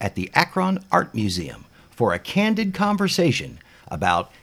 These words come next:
inclusive curatorial practices that center on making projects,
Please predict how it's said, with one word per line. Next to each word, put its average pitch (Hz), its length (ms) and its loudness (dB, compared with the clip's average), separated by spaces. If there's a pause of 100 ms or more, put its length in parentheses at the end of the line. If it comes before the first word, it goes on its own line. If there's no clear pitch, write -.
inclusive 175 720 -2
curatorial 170 720 2
practices 156 680 0
that 87 160 -4
center 135 340 2
on 85 240 0
making 117 280 2
projects, 170 640 2